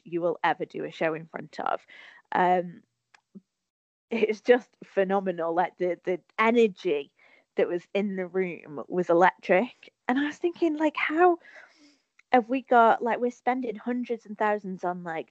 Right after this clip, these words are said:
dancers and singers and bands and all different artists, but not one of them have come through with any kind of atmosphere or response from an audience like the wrestling got.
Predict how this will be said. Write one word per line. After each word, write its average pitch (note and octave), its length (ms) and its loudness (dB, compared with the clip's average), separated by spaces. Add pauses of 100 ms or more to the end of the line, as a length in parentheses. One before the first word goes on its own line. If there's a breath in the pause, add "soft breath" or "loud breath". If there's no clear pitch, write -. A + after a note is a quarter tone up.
dancers G#3 720 0
and E3 120 -14 (100)
singers G#3+ 600 -2
and E3 140 -14 (760 soft breath)
bands A3 680 0 (100)
and F3 120 -16 (480 soft breath)
all D4+ 240 6
different C4 400 -2
artists, A#3 680 -2
but - 180 0
not A3+ 340 0 (160)
one C4+ 300 2
of B3+ 180 0
them D3+ 460 -6 (640)
have G3 180 -10
come G#3+ 260 -4
through G#3+ 280 0
with F#3 140 -2 (120)
any G#3+ 280 0
kind - 280 -6
of F3+ 100 -6
atmosphere D#3 840 -4
or F3+ 420 0 (420 soft breath)
response G3 760 0
from G3 240 -6
an F#3+ 80 -4
audience F#3+ 540 -4 (300)
like F3+ 200 0
the F#3+ 80 -4
wrestling G#3+ 460 -6
got. C4 220 0